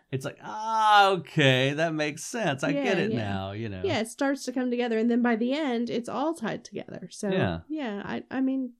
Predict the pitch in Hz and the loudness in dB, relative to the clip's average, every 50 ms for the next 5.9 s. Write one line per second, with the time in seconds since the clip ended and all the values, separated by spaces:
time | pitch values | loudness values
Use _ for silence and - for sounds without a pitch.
0 | _ _ - - - 233 285 277 262 320 339 - - - - - - - 214 220 | _ _ -16 -8 -4 -4 -2 -2 -2 -4 -6 -6 -8 -10 -10 -8 -6 -6 -6 -4
1 | - 233 240 233 196 180 185 180 _ 208 214 - - 185 156 160 - 165 156 - | -4 -4 -4 -4 -4 -6 -8 -8 _ -8 -8 -6 -8 -8 -8 -8 -8 -10 -10 -8
2 | - - 180 190 196 190 - - - - 190 190 - _ _ _ _ _ _ 220 | -8 -6 -6 -4 -6 -6 -8 -10 -10 -8 -8 -10 -10 _ _ _ _ _ _ -4
3 | 214 226 208 185 185 185 185 185 185 180 170 165 156 151 151 147 151 156 160 151 | -4 -2 -4 -4 -4 -4 -4 -4 -4 -6 -6 -6 -6 -8 -8 -10 -10 -10 -8 -10
4 | 156 - _ - 165 160 233 247 170 104 82 - - 190 143 95 - - - - | -10 -12 _ -8 -6 -2 0 0 0 0 -2 -4 -4 -4 -4 -4 -6 -10 -16 -12
5 | _ 240 262 330 320 254 196 131 110 95 87 80 71 67 69 - - | _ -6 -4 -4 -4 -2 0 0 -2 -2 -4 -8 -10 -12 -16 -18 -20